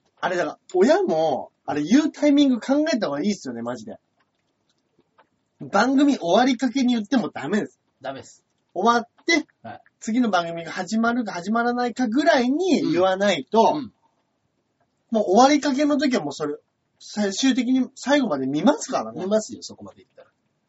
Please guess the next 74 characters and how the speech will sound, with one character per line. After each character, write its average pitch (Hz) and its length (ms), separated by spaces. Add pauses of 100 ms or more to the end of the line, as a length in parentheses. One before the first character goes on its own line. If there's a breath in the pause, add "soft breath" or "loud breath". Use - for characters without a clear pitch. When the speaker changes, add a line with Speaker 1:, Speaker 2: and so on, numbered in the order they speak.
(360)
Speaker 1:
ほ 175 180
ん 170 60
と、 - 120
だ 170 80
か 139 60
ら - 20
俺、 143 380 (400)
も 220 120
し 208 140
自 165 100
分 170 100
が 160 120
親 175 200
に 151 60
な 135 60
っ 113 40
て 123 120
も、 117 340
Speaker 2:
う 147 60
ん。 131 160 (320)
Speaker 1:
あ 180 120
れ 220 140
だ 226 160
け 254 140
は 185 100
言 143 100
わ 143 120
な 147 140
い 151 100
よ 151 140
う 131 40
に 120 80
し - 100
た 131 140
い 123 60
な 143 120
と 123 100
思 110 120
っ - 40
て - 80
ま - 100
す。 - 120 (1500)
Speaker 2:
言 - 140
う - 60
と 160 120
し - 100
て 233 80
も、 320 360
Speaker 1:
う 139 80
ん。 - 200 (540)
Speaker 2:
そ 240 200
の、 233 140 (100)
Speaker 1:
そ - 100
う、 - 0
Speaker 2:
番 151 100
組 220 100
を 220 40
Speaker 1:
い 208 40
い 208 60
タ 190 140
イ 185 60
ミ 180 120
ン 170 80
グ。 170 200 (1200)
い 185 140
い - 40
タ 180 120
イ 170 60
ミ 165 100
ン 160 60
グ 156 80
で、 147 260 (1000)
Speaker 2:
う 131 40
ん。 113 260